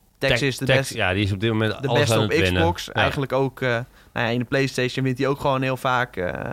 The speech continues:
Speaker 1: als hij een grand finale moet spelen. Nicolaas is, eh, de beste speler op PlayStation eigenlijk. Eh, en die hadden dus samen een team gevormd.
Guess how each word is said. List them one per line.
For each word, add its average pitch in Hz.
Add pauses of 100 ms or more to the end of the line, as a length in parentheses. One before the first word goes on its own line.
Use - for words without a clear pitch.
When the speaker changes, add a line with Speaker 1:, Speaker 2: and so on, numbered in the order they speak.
(380)
Speaker 1:
als -
hij 135
een 131
grand 127
finale 123
moet 127
spelen. 123 (460)
Nicolaas 139
is, 127 (260)
eh, 117
de 117
beste 127
speler 127
op 120
PlayStation 135
eigenlijk. 123 (680)
Eh, 107 (720)
en 135
die 139
hadden 131
dus 127
samen 127
een 123
team 151
gevormd. 123